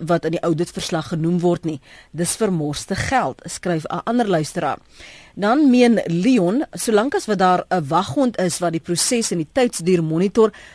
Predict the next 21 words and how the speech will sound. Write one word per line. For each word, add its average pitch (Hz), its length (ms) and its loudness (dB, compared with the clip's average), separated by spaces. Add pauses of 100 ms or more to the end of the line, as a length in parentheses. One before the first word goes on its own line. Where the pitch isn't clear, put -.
is 226 140 -2
dit 247 140 -2
goed 269 340 2
om 214 160 0
'n 208 80 0
kommissie 190 340 0
van 262 120 -6
ondersoek 220 460 -4
aan 175 220 -2
te 185 120 -6
stel. 160 320 -4 (300)
Opposisiepartye 196 1160 2
behoort 165 480 0
'n 175 60 -8
verteenwoordiger 214 1000 0 (100)
daarop 156 480 -2
aan 160 220 -4
te 160 120 -6
stel, 143 340 -6
sê - 180 -6
Leon. 180 400 -2